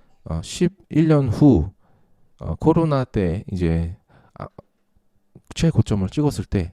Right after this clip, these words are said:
아, 안 팔고 계셨으면 여기까지 들고 계셨겠죠. 어, 그렇게 가정한다면, 여기서 팔았다고 가정한다면 육천, 아, 구천육백팔십이 퍼센트 수익입니다. 아, 무려 구십육 배 수익이고요.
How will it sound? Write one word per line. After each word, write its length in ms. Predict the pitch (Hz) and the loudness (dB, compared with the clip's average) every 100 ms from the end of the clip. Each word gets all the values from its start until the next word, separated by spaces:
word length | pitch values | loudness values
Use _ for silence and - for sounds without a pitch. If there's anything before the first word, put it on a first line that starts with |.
| - | -8
아, 160 | 92 87 | -8 -6
안 100 | 85 | -4
팔고 260 | - 156 131 | -2 0 0
계셨으면 460 | 104 117 123 110 | 0 -2 -4 -2
여기까지 500 | 85 104 - 104 95 - | -2 -2 0 0 -2 -2
들고 280 | 98 98 107 | -2 0 -2
계셨겠죠. 800 | 95 107 107 85 - 110 92 - _ - _ _ | -4 -6 -6 -8 -6 0 0 -2 _ -20 _ _
어, 180 | 90 85 | -4 -4
그렇게 680 | - 120 139 143 - 127 117 | 0 2 4 2 0 0 0
가정한다면, 1000 | - 104 107 113 131 156 135 110 131 92 _ _ _ - | 0 -2 0 0 0 0 0 0 -2 -2 _ _ _ -2
여기서 300 | 101 110 117 | 0 2 0
팔았다고 560 | - 160 - 139 127 | 0 -2 -2 -2 -2
가정한다면 760 | - 98 196 107 139 110 110 143 _ _ _ _ - | -2 -4 -2 -2 -2 0 0 -2 _ _ _ _ -12
육천, 420 | - - 143 151 - _ | -10 -2 -2 -2 -10 _
아, 140 | - 87 | -6 -6
구천육백팔십이 1300 | - - 160 135 - 98 - 143 - - - _ 101 | -6 -6 -4 -4 -4 -8 -4 -6 -6 -8 -14 _ -8
퍼센트 400 | - 131 123 110 | -4 0 0 -2
수익입니다. 600 | 98 117 110 92 82 82 _ _ - _ _ _ | -2 0 -2 -2 -6 -8 _ _ -20 _ _ _
아, 200 | 90 85 | -4 -2
무려 420 | 82 104 107 104 123 - - _ _ - | 2 2 2 -2 -8 -18 -20 _ _ 0
구십육 540 | 117 139 143 101 - | 2 4 2 0 0
배 260 | 101 92 123 | 0 0 -4
수익이고요. 640 | - 135 117 92 85 85 | -2 -2 0 -2 -2 -4